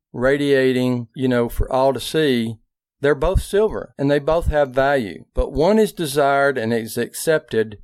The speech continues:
and the other easily overlooked by one who is looking at them.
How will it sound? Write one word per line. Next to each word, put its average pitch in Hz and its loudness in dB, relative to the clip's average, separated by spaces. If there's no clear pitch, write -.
and 123 0
the 123 0
other 160 0
easily 170 -4
overlooked 127 0
by 117 0
one 123 0
who 120 -4
is 107 -4
looking 107 -4
at 92 -4
them. 110 -12